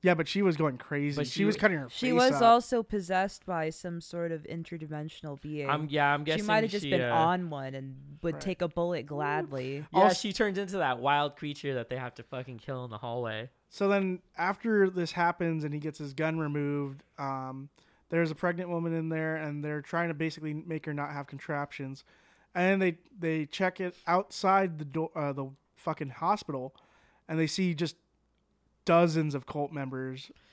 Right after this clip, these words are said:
Speaker 1: like,
Speaker 2: Yeah.
Speaker 1: donning their cloaks.
Speaker 2: So I don't know if I missed it, but is it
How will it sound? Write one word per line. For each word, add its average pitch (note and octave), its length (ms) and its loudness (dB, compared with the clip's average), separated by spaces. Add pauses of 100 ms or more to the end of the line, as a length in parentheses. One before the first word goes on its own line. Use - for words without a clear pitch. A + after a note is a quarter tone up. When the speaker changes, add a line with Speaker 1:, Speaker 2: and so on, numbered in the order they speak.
(140)
Speaker 1:
like, D#3 160 2
Speaker 2:
Yeah. C#3 220 6
Speaker 1:
donning E3 320 8
their D#3 140 4
cloaks. C#3+ 360 0
Speaker 2:
So F3 280 4
I E3+ 80 0
don't F#3 100 -2
know F#3 80 0
if F#3 80 -4
I E3+ 140 0
missed C#3 360 -6
it, B2 300 -2
but A#2+ 320 0 (320)
is C#3+ 300 -6
it C#3 240 -4